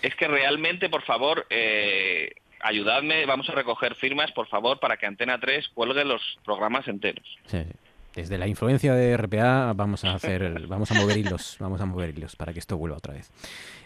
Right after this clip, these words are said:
Speaker 2: Scavengers, la primera elección de David Orduño, esto estaba en los noventa, porque, eh, mezclaban luego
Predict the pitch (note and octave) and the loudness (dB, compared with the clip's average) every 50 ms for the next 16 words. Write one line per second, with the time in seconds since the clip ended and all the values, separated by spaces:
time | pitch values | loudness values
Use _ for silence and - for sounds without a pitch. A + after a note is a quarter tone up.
0 | - A#2+ - - - G3 G3 F3 D#3 C#3 C3 A2 G2+ F2+ - - - - - - | 0 0 0 4 6 6 8 8 8 8 6 4 2 0 -2 -4 -8 -8 -8 -8
1 | - - - - A#2 G#2+ G#2 A#2 B2 D3 D#3+ D#3+ D3 C3 - - C3+ B2+ A#2 A2 | -8 -8 -4 -2 0 0 2 2 4 4 4 6 4 4 4 4 2 2 4 4
2 | A2 A2+ B2 B2 A#2+ A2 A#2 G#2 G#2+ B2+ G#2+ F2+ F2 F#2+ G#2 - - A2 - - | 2 4 4 6 6 6 6 6 4 4 4 4 2 0 0 -2 -2 -6 -4 0
3 | B2 A#2 A2+ A2 G#2 G2+ G2+ F#2+ F2 F2 F2+ F2+ F#2 F#2+ A2+ A2 G2+ F#2 F2 - | 0 2 4 4 4 2 2 0 0 0 0 0 2 2 2 2 2 0 -2 -2
4 | F2+ F2+ - A#2+ A2 - A#2 A2+ - C3 B2 A2 A2 G#2+ G#2+ A2 G#2+ - - - | -4 0 0 0 2 2 0 0 0 0 0 2 2 2 2 2 0 0 2 4
5 | D3 E3 F#3 F#3 D#3+ D#3 E3+ | 4 6 6 8 8 8 6